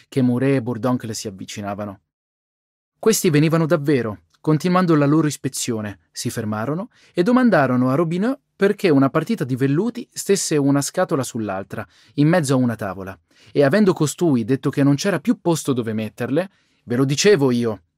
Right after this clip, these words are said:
interruppe Mouret sorridendo, «ve lo dicevo io, Bourdoncle, che il magazzino è già troppo piccolo. Un giorno o l'altro bisogna buttar giù i muri fino in Rue Choiseul. Vedrete che lavoro il lunedì che viene.»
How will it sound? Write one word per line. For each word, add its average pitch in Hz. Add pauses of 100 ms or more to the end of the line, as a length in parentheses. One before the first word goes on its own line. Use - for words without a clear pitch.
(180)
interruppe 139
Mouret 127
sorridendo, 117 (240)
«ve 143
lo 151
dicevo 175
io, 170
Bourdoncle, 156 (160)
che -
il 131
magazzino 165 (100)
è 117
già 123
troppo 127
piccolo. 127 (580)
Un 147
giorno 202
o 208
l'altro 165
bisogna 156
buttar 170
giù 156
i 180
muri 180
fino 156
in 156
Rue 175
Choiseul. 160 (460)
Vedrete 170
che 170
lavoro 151
il 131
lunedì 139
che 139
viene.» 120